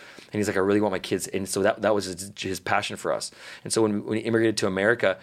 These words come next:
my dad was like, "We're gonna be good citizens. We're gonna vote. We're gonna work. We're not gonna, we're not gonna suck unemployment. We're not gonna take from all the," like, "No, no, we're called to be good citizens here. So we're gonna do that." And I remember my dad got a lot of, like, you know, from a lot of other immigrants, they were like, "Well, why don't you just take advantage of the, of the system?" Like, why are we taking advantage of it? Like,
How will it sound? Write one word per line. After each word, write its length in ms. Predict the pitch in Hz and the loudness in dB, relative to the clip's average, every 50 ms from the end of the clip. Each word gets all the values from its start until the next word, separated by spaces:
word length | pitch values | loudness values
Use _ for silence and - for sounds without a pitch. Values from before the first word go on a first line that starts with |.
| - - - - | -10 -20 -14 -4
my 80 | - 113 | 0 2
dad 120 | 110 107 | 4 4
was 100 | 104 98 | 4 2
like, 100 | 92 90 | 0 0
"We're 100 | - 117 | 2 2
gonna 120 | 107 104 92 | 2 2 0
be 100 | 90 85 | -2 0
good 180 | 82 101 98 | 0 0 2
citizens. 540 | - - 117 104 104 - 120 120 120 - - - - - - | 2 2 2 2 0 -2 -4 -6 -6 -8 -10 -10 -16 -6 -2
We're 140 | - 98 98 | 0 0 0
gonna 160 | 95 85 80 | 0 -2 -4
vote. 500 | 76 80 90 104 95 95 113 - - - - - - - | -6 0 4 6 6 6 6 4 0 -6 -16 -20 -8 -2
We're 120 | - 104 101 | 0 0 0
gonna 160 | 98 90 82 | 0 0 -2
work. 460 | 80 85 92 95 95 120 127 - - | 0 2 4 6 6 4 2 0 -2
We're 100 | 104 101 | 0 2
not 120 | 101 101 | 2 2
gonna, 240 | - 104 92 90 82 - | 2 0 -2 -2 -4 -2
we're 120 | 98 104 | 0 2
not 80 | 104 104 | 2 2
gonna 160 | 104 92 90 | 0 -2 -2
suck 240 | - - - 101 - | 0 0 0 2 2
unemployment. 560 | 110 104 104 104 - 120 113 107 107 110 107 | 2 0 0 0 0 0 2 2 2 0 0
We're 80 | 92 98 | 0 0
not 140 | 101 98 101 | 0 0 0
gonna 120 | 95 92 | -2 -4
take 240 | 90 - 110 104 - | -2 0 0 0 0
from 240 | - 127 113 110 - - | 0 -2 -2 -2 -2 0
all 140 | - 107 107 | 2 2 2
the," 100 | 120 123 - - - | 2 0 -4 -6 -4
like, 120 | 120 113 | -2 0
"No, 80 | 117 127 | 2 2
no, 240 | 135 120 98 - - - - - _ | 2 2 2 0 -4 -10 -18 -12 _
we're 200 | 107 110 113 98 | 2 4 4 4
called 420 | - - 110 104 104 120 120 120 - - - _ | 4 4 6 6 6 6 2 0 -6 -20 -12 _
to 80 | - 120 | -6 -2
be 120 | 110 117 107 | 0 0 2
good 160 | 98 104 95 | 2 2 2
citizens 380 | - - 101 98 95 101 87 - | 2 2 0 0 0 -2 -4 -2
here. 140 | 95 90 | -2 -2
So 100 | - - | 0 2
we're 160 | 107 104 110 110 | 4 4 4 4
gonna 140 | 107 101 | 2 0
do 180 | 87 87 101 101 | -2 0 0 0
that." 260 | 85 82 80 - - - _ - - _ - - - - | 0 0 -4 -6 -8 -12 _ -20 -20 _ -20 -20 -10 -2
And 80 | 110 107 | 0 2
I 20 | |
remember 180 | 113 131 139 123 | 4 4 4 4
my 40 | 110 | 4
dad 200 | 104 110 117 127 | 4 4 4 6
got 140 | 117 107 101 | 4 4 4
a 60 | 107 | 6
lot 180 | 104 101 101 | 6 6 4
of, 80 | 101 95 | 4 2
like, 300 | 104 98 92 90 - - - - - - - - - - _ - | 2 2 0 0 -2 -8 -18 -20 -20 -20 -20 -20 -20 -20 _ -6
you 100 | 113 110 | -2 2
know, 300 | 107 101 98 98 - - | 4 4 4 4 2 0
from 240 | - - 107 107 - | -2 -2 -2 0 2
a 60 | 107 | 4
lot 180 | 107 107 107 104 | 6 6 6 6
of 80 | 98 | 4
other 180 | 101 107 131 143 | 4 4 4 4
immigrants, 460 | - 123 110 104 92 98 95 87 - | 2 0 0 0 0 0 0 0 0
they 100 | - 101 | 0 2
were 60 | 98 | 2
like, 240 | 98 95 90 - - | 2 2 0 -2 -6
"Well, 220 | - 98 107 107 104 | -10 -4 -2 -2 -2
why 220 | 78 80 104 120 | 0 2 2 2
don't 160 | 131 139 - | 2 0 -2
you 80 | 165 151 | -4 -4
just 160 | 135 135 - | -4 -4 -2
take 120 | - 143 - | -2 -4 -2
advantage 300 | 135 120 127 143 156 147 | 0 0 2 2 2 0
of 60 | 135 | -2
the, 120 | 127 113 | -2 -2
of 80 | - 120 | -2 -2
the 60 | 117 | -2
system?" 320 | - - 160 160 - 110 | 0 0 0 0 0 0
Like, 140 | 104 104 101 | 0 -2 -2
why 240 | - 90 101 117 139 | 0 2 4 4 4
are 60 | 170 | 4
we 60 | 165 | 2
taking 220 | 147 - 165 139 127 | 0 -2 -2 0 0
advantage 520 | 107 98 92 90 101 101 127 147 120 98 | -2 -2 -2 0 2 2 2 2 0 0
of 120 | 101 85 85 | -2 -2 -2
it? 100 | - - | -2 0
Like, 220 | 98 101 - - | 0 0 0 -4